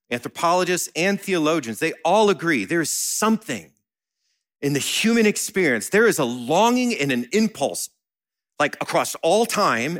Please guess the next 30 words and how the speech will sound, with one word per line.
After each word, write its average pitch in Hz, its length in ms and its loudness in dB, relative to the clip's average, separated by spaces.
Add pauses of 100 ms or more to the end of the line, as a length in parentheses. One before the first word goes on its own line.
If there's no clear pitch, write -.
and 135 100 -2
in 139 180 0
every 196 280 2
culture, 170 420 -2
towards 123 280 -6
something 196 540 0
divine 104 580 -6 (580)
that 139 100 2
is 131 80 -2
straining 196 760 2
towards 127 340 -6
it, 104 120 -16
trying 220 420 0
to 202 100 -2
find 156 340 -4
it. 85 160 -8 (420)
Guys, 180 220 0
it 240 100 0
is 240 120 -4
only 170 320 2
in, 120 240 0
like, 131 260 0
until 147 200 -2
the 123 100 0
last 151 260 0
little 170 140 -4
sliver 156 600 0
of 101 120 -4
human 139 320 -4
history 160 560 -6